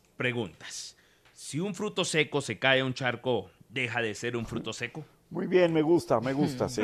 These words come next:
Speaker 1: Sí.
Speaker 2: sí, sí,
Speaker 1: Si
Speaker 2: bien.
Speaker 1: las mujeres tienen siempre la razón,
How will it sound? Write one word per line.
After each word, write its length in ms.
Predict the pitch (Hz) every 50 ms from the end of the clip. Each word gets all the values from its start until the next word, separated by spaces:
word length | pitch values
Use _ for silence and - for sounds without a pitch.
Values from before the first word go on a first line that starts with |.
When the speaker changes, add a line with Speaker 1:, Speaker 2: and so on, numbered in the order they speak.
| 104 101
Speaker 1:
Sí. 160 | 98 101 -
Speaker 2:
sí, 200 | - 120 117 110 107 107 - - - -
sí, 180 | 110 101 92 90 85 - - - - - - 160
Speaker 1:
Si 80 | 165 156
Speaker 2:
bien. 120 | 151 147
Speaker 1:
las 120 | 151 156 143
mujeres 480 | 151 147 131 165 180 196 208 180 170
tienen 300 | 165 180 180 185 180 170
siempre 420 | - - 180 175 170 160 160 147 131
la 140 | 123 117
razón, 580 | 110 110 107 104 - 139 135 131 135 123 110